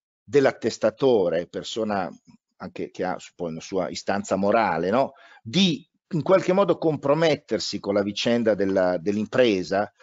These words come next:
per riuscire ad attestare, cosa che fino a un certo punto è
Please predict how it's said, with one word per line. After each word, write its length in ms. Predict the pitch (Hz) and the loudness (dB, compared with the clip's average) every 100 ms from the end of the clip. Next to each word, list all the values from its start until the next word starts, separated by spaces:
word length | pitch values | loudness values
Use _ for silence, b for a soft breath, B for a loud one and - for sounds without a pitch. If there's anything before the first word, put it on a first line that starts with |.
| b _ | b _
per 220 | 185 208 | 2 4
riuscire 500 | 196 196 - 190 190 | 4 0 0 2 4
ad 80 | 175 | 4
attestare, 760 | 127 98 - 117 101 73 58 - | 2 -4 -2 0 0 -2 -8 -2
cosa 380 | 202 208 131 123 | 4 4 4 0
che 340 | 143 123 - _ - | 2 0 -2 _ -14
fino 220 | - 175 | -6 -2
a 20 | |
un 60 | 165 | -2
certo 340 | 170 180 170 | -2 -2 -4
punto 480 | 151 220 233 - 147 | -4 -2 -2 2 6
è 260 | 139 160 | 8 6